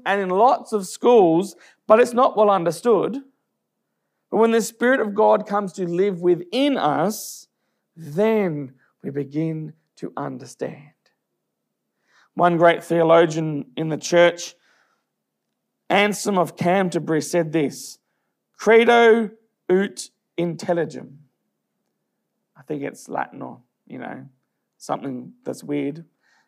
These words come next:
But just in case you don't understand what that means, as I didn't, um, it says, "I believe in order that I might understand."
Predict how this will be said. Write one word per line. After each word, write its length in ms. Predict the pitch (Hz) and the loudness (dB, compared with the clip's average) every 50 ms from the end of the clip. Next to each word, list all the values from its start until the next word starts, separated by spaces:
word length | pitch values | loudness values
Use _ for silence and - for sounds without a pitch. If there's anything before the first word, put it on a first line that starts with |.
| _ - | _ -10
But 140 | - 175 | -6 -2
just 180 | 190 214 190 202 | -2 -2 0 0
in 140 | 190 185 170 | -2 -2 2
case 280 | 190 185 180 175 - | 2 4 4 2 2
you 80 | 175 170 | -2 2
don't 220 | 175 185 180 175 - - | 2 2 2 0 -4 -6
understand 520 | 160 175 170 165 156 - - 208 240 240 208 | -4 -4 -2 -2 -4 -2 0 0 2 2 2
what 100 | 185 151 | 0 0
that 160 | 165 160 156 | 0 -2 -2
means, 340 | 160 160 165 185 202 175 160 | -2 -4 -2 -4 -4 -2 -2
as 140 | 151 135 147 | -2 0 2
I 200 | 156 202 226 175 | 4 4 4 4
didn't, 420 | 151 151 160 202 247 - - - _ _ _ _ _ _ _ _ _ - | 2 0 -2 -4 -6 -6 -10 -20 _ _ _ _ _ _ _ _ _ -2
um, 460 | - 175 180 180 180 175 175 170 170 _ - | 2 4 4 6 4 2 0 -6 -6 _ -4
it 160 | 202 196 202 | -4 -4 -2
says, 340 | - 220 220 214 202 196 - - | 2 4 4 4 4 2 -2 2
"I 220 | - 202 233 254 254 | 6 8 8 8 8
believe 720 | 214 233 208 185 175 170 165 165 170 170 170 165 160 - _ _ _ _ _ | 6 4 4 6 6 4 4 4 4 2 0 -2 -8 -16 _ _ _ _ _
in 200 | - 180 180 170 175 - | -4 -4 -4 -2 0 2
order 400 | 180 190 190 190 190 190 190 180 | 4 4 4 4 4 4 4 4
that 240 | 165 170 170 - - | 6 4 4 4 4
I 100 | 156 165 | 2 2
might 300 | 160 160 160 156 156 - - 143 | 2 2 2 2 0 0 -4 -6
understand." 580 | 143 139 139 139 135 - - 151 143 139 139 | -6 -6 -6 -8 -10 -12 -16 -16 -16 -16 -20